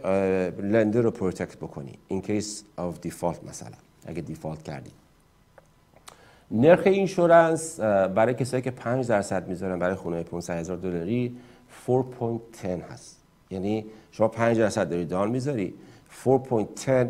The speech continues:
باید حالا اینشورنس بخری. یعنی در واقع شما اگه بخوای حساب بکنی، پوینت ناین، زیر یک درصد دارید داون پیمنت می‌ذارید. خب، یعنی همه اون داون پیمنتتون در واقع تقریباً همش داره میره برای اینشورنس.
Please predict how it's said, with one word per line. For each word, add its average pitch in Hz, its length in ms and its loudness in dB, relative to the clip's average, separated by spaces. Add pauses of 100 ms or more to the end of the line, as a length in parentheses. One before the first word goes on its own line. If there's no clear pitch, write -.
(100)
باید 107 160 2
حالا 117 140 2
اینشورنس 110 400 0
بخری. 110 380 -4 (760)
یعنی 107 140 0
در 117 160 6
واقع 113 540 4 (160)
شما 107 340 0
اگه 101 160 0
بخوای 98 240 -2
حساب 95 280 -2
بکنی، 101 480 -2
پوینت 113 540 -4
ناین، 107 480 0 (300)
زیر 95 320 -2
یک 98 260 0
درصد 92 480 -2
دارید 82 280 -8
داون 85 220 -6
پیمنت 80 300 -10
می‌ذارید. 76 380 -14 (680)
خب، 87 160 -8 (680)
یعنی 98 120 0
همه 101 280 0
اون 113 100 4
داون 98 160 2
پیمنتتون 95 320 -4
در 92 140 2
واقع 92 220 0
تقریباً 85 500 -4
همش 98 360 -2
داره 90 180 -4
میره 95 160 -2
برای 87 180 0
اینشورنس. 85 560 -8